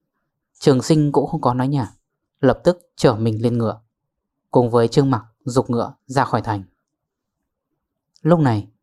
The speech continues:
mặt trời đã ngả về phía tây, cũng không giống như giữa trưa nóng bức. Hai người giục ngựa lao nhanh, hướng đông hơi đi đường vòng, trải qua cầu nổi sang sông, rồi từ đại lộ lao nhanh về hướng tây nam.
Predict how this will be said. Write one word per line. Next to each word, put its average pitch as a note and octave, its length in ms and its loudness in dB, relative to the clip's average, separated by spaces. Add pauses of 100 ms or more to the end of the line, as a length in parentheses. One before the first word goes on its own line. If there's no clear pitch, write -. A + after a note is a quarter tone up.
(240)
mặt B2+ 200 0
trời A#2 320 2
đã B2+ 200 0
ngả C#3+ 260 -2
về A2 240 0
phía A2+ 160 -4
tây, A2+ 360 -2 (680)
cũng D3 240 2
không C#3 220 0
giống A#2+ 260 -2
như C3 180 0
giữa C3 180 -2
trưa A#2 500 -2
nóng A2 240 -4
bức. D3 200 -4 (800)
Hai D#3+ 180 0
người C3 280 0
giục A2 200 -4
ngựa B2 140 0
lao A#2+ 180 -2
nhanh, A#2 320 -6 (540)
hướng B2+ 260 2
đông C3 300 0
hơi C#3 180 2
đi C#3 140 2
đường G#2+ 180 -4
vòng, G2 220 -8 (1000)
trải A#2 260 0
qua B2+ 320 0
cầu A#2 160 2
nổi G#2+ 220 -2
sang B2 240 -6
sông, A2+ 360 -4 (520)
rồi C3 200 0
từ B2 180 2
đại A#2+ 180 0
lộ A#2+ 360 -2 (160)
lao C3 280 -2
nhanh B2+ 240 -2
về A2+ 160 -2
hướng A2+ 320 -6
tây B2+ 120 0
nam. A2+ 260 -4